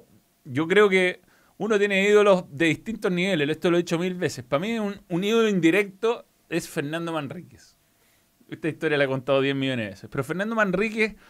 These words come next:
es indirectamente ídolo porque sin él, Católica no salía campeón en el dos mil dieciséis.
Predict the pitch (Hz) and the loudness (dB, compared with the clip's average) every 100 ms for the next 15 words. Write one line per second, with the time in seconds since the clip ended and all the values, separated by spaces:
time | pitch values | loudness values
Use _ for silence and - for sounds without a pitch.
0 | _ _ _ _ _ - 165 190 165 185 | _ _ _ _ _ -4 0 2 4 4
1 | 214 - 202 214 208 196 202 196 135 160 | 4 0 -2 -2 -2 0 2 2 2 0
2 | 165 - 143 - 214 226 185 160 147 _ | -4 -6 -8 -4 2 4 4 2 -6 _
3 | _ _ _ _ - 135 180 185 180 170 | _ _ _ _ -4 0 2 2 2 2
4 | 180 180 175 147 160 196 190 180 190 196 | 0 0 0 -2 0 2 2 0 0 0
5 | 185 185 190 170 131 214 120 | -2 -2 -4 -6 -4 -6 -6